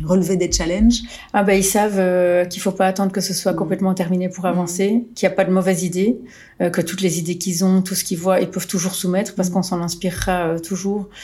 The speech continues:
Speaker 2: En fait, euh, chaque jour, on peut voir des choses passer, de se dire, « OK, ça, on garde. Bah oui, mais ça, plus tard, on pourra faire. » Et on revient tout le temps dessus.
Speaker 1: Mhm.
Speaker 2: Euh, il y a tout le temps des nouveaux contenus, il y a tout le temps des nouvelles idées. On s'arrête jamais. On, on sera jamais figé
Speaker 1: Mhm.
Speaker 2: sur, euh,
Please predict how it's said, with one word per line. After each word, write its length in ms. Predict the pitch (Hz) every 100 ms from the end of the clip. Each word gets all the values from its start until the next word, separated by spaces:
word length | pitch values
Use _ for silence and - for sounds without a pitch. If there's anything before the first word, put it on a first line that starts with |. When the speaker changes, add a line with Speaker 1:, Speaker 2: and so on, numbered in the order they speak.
| - -
Speaker 2:
En 20 |
fait, 180 | 196 190
euh, 60 | 175
chaque 240 | 185 175
jour, 220 | 170 196
on 40 | 180
peut 120 | 180
voir 180 | 165 170
des 80 | 165
choses 180 | 185 175
passer, 280 | 170 214
de 60 | 208
se 60 | 165
dire, « 160 | -
OK, 160 | - - 196
ça, 160 | -
on 100 | 175
garde. 380 | 175 185 196 202
Bah 100 | 175
oui, 80 | 190
mais 100 | 233
ça, 140 | 190 190
plus 160 | 185
tard, 200 | 170 196
on 60 | 185
pourra 260 | 175 175 160
faire. » 300 | - 208 214 - - -
Et 80 | 190
on 40 | 175
revient 220 | 175 180
tout 120 | 175
le 40 | 190
temps 140 | 190
dessus. 380 | 180 - 226 202
Speaker 1:
Mhm. 140 | 175 170 175 - _ _ - - - -
Speaker 2:
Euh, 260 | 180 170 165 165 - - -
il 40 |
y 20 | 180
a 20 |
tout 140 | 180
le 40 | 185
temps 140 | 202
des 80 | 190
nouveaux 200 | 185 190
contenus, 220 | 190 170
il 60 | 202
y 20 |
a 40 | 190
tout 120 | 196
le 60 |
temps 100 | -
des 80 | 185
nouvelles 280 | 180 175 170
idées. 240 | 170 202 208
On 100 | 180
s'arrête 320 | - 180 180
jamais. 340 | 175 170 165
On, 60 | 165 170 175
on 40 |
sera 240 | 175 - 185
jamais 320 | 180 196 196
figé 560 | 196 202 180 185 185 202
Speaker 1:
Mhm. 280 | 202 190 202 -
Speaker 2:
sur, 420 | - - 190 185
euh, 420 | 180 160 151 151